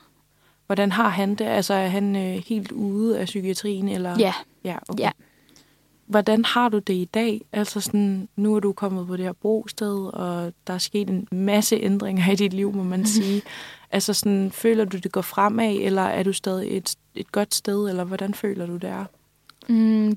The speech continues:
Speaker 2: det er meget forskelligt fra dag til dag, synes jeg, sådan, hvor meget overskud jeg lige har, og hvor meget håb for fremtiden, og sådan. Altså, så det er svært at sige, om jeg har fået det bedre, eller sådan. Nogle dage føler jeg, at jeg sidder meget fast, og nogle dage, så er jeg sådan, ja, så er der lidt mere håb for fremtiden, og sådan noget, så det,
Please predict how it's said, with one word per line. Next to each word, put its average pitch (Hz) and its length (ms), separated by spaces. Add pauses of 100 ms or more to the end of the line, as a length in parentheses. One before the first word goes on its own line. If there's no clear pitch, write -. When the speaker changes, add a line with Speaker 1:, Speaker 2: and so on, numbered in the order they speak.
Speaker 2:
det 233 60
er 226 40
meget 214 220
forskelligt 226 460
fra 226 120
dag 220 280
til 226 140
dag, 220 300
synes 226 220
jeg, 220 140
sådan, 220 500
hvor 220 80
meget 208 240
overskud 220 500
jeg 220 120
lige 214 160
har, - 360
og 208 320 (480)
hvor 214 100
meget 202 180
håb 214 220
for 226 80
fremtiden, 220 800
og - 120
sådan. 226 420 (760)
Altså, 214 180
så 226 120
det 214 60
er 226 40
svært 208 300
at 214 60
sige, 233 360
om 226 100
jeg 202 80
har 202 80
fået 208 200
det 214 120
bedre, 220 500
eller 214 180
sådan. 208 240
Nogle 226 300
dage 208 140
føler 208 220
jeg, 208 80
at 208 60
jeg 202 80
sidder - 180
meget 208 200
fast, - 480
og 214 60
nogle 214 180
dage, - 180
så 226 120
er - 20
jeg 214 80
sådan, 196 220 (540)
ja, 220 120
så - 120
er 202 80
der 196 120
lidt 208 160
mere - 100
håb 220 220
for 214 80
fremtiden, 233 640
og 202 60
sådan 233 100
noget, 233 140
så - 120
det, 214 240